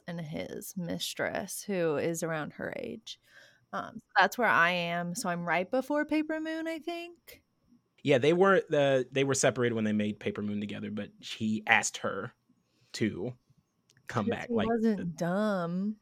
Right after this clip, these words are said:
Speaker 1: at this point.
Speaker 2: I highly recommend everyone listen to that podcast. I think it's incredible. But I'll use that as a transition into the movie that I watched,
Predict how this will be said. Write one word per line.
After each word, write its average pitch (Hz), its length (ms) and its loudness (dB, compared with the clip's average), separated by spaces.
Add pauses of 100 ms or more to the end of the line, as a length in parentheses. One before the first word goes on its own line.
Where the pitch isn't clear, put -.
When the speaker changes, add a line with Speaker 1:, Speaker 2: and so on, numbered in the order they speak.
(140)
Speaker 1:
at 185 160 -6
this - 200 -4
point. - 200 -20 (260)
Speaker 2:
I 131 120 8
highly 139 260 6
recommend 117 560 4
everyone 101 340 0
listen 101 260 -6
to 104 420 -6 (360)
that 98 180 -6
podcast. 95 600 -8
I 101 80 -6
think 90 160 -14
it's 95 120 -16
incredible. 92 580 -10 (320)
But 120 80 2
I'll 113 80 6
use 117 140 4
that 113 120 4
as 107 100 0
a 107 60 -4
transition 120 440 -2
into 107 580 -2
the 113 80 -6
movie 110 260 0
that 104 120 0
I 208 120 8
watched, 131 480 2